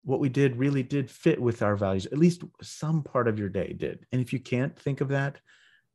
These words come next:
well, that's also a reflection, going back to those foundational pieces that we talked about. If so many days pass and you can't reflect anything with your values,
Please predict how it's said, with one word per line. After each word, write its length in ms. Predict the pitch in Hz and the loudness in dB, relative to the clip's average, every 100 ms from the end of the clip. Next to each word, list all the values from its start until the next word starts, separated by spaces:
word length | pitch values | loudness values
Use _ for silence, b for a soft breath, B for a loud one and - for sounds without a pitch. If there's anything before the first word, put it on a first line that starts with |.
| - | -4
well, 100 | 131 | 0
that's 200 | 135 - | 0 0
also 340 | 131 123 135 | 0 2 4
a 40 | 117 | 4
reflection, 680 | 107 - 104 - 104 95 - - - | 4 2 0 0 -2 -2 -4 -14 -2
going 200 | 110 101 | 2 4
back 200 | 98 98 | 4 0
to 80 | 101 | -2
those 180 | 98 - | -4 -2
foundational 580 | 92 90 95 95 92 | -2 0 0 0 -4
pieces 460 | - - 85 87 82 | -6 -6 -6 -6 -6
that 160 | 90 - | -4 -4
we 80 | |
talked 300 | 87 82 85 | -6 -8 -6
about. 260 | 85 85 82 B B B B | -6 -6 -8 B B B B
If 120 | 101 - | -4 -4
so 280 | - 123 | 0 2
many 180 | 127 127 | 4 4
days 280 | 113 107 98 | 4 2 0
pass 380 | - 104 90 87 | -2 -4 -2 -4
and 140 | 85 | -4
you 80 | 87 | -6
can't 280 | - 95 - | -4 -4 -4
reflect 420 | 95 - 92 87 - | -8 -2 -2 -2 -6
anything 440 | 90 90 92 90 | -6 -4 -6 -4
with 200 | 85 - | -6 -8
your 100 | 85 | -6
values, 500 | 85 85 95 110 - | -4 -2 -4 -6 -10